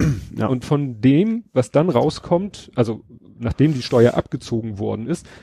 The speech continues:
Speaker 2: wird dieser Betrag wieder abgezogen. Das heißt, er wird
Speaker 1: Und
Speaker 2: dir
Speaker 1: zusätzlich kam die Entfernung auch noch mit
Speaker 2: Richtig,
Speaker 1: rein.
Speaker 2: dann
Speaker 1: Die
Speaker 2: kommt
Speaker 1: kommt noch
Speaker 2: noch,
Speaker 1: oben drauf.
Speaker 2: äh, noch mal irgendwas mit Kilometer und noch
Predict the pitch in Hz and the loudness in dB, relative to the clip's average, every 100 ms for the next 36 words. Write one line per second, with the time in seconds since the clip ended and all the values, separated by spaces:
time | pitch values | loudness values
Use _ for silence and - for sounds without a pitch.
0 | _ 120 135 151 147 131 - 139 139 139 | _ -2 -2 2 0 0 0 0 2 0
1 | - - - 107 - 104 95 101 123 120 | 2 -2 -2 -6 -12 -14 -12 -2 0 0
2 | 127 110 123 127 127 139 - 156 - 151 | -4 -4 -2 2 6 4 4 -2 0 0
3 | 139 113 - 135 165 143 160 170 147 135 | 0 -2 -2 -4 -4 -6 -4 0 2 4
4 | 104 123 101 92 - 131 135 151 120 135 | 4 4 2 0 -2 -2 0 0 0 2
5 | 127 120 101 92 127 123 120 131 139 123 | 2 2 2 4 2 0 -2 -4 0 2
6 | 117 120 127 120 113 120 120 - 117 110 | 4 2 0 0 -2 -4 -6 -4 -4 2
7 | 127 139 135 117 107 117 123 | 2 4 4 2 -4 -4 -6